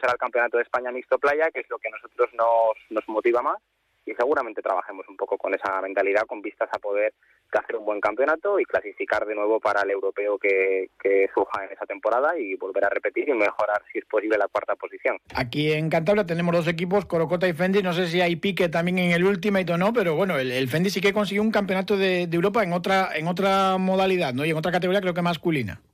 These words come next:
Speaker 1: Sí, eh, el año pasado ellos, eh, obtuvieron en, en la primera posición en, en masculino, pero ellos, eh, ese fue la, el último evento al que ha, al que ha participado Fendis. Eh, Fendis ya, por lo que tenemos entendido, es todos los clubes de España, aunque luego lo puedan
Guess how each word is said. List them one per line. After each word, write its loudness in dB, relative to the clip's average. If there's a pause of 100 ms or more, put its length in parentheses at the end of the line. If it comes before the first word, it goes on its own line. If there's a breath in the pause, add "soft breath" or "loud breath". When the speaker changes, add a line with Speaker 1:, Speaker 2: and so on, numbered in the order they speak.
(100)
Speaker 1:
Sí, 2
eh, 4
el 4
año 0
pasado 0
ellos, 0
eh, 4
obtuvieron 2
en, 2
en 4
la 2
primera -2
posición -2 (140)
en, -4
en 0
masculino, 0 (380 soft breath)
pero 2
ellos, 2 (160)
eh, 4
ese 0
fue 2
la, 4
el -4
último 0
evento 2
al 2
que 0
ha, 2
al -12
que -4
ha -2
participado -2
Fendis. -8 (240)
Eh, 4
Fendis 0
ya, 2 (100)
por -8
lo -2
que 0
tenemos 0
entendido, 0
es -14
todos 2
los -4
clubes 0
de -4
España, -4
aunque -6
luego 0
lo -4
puedan 0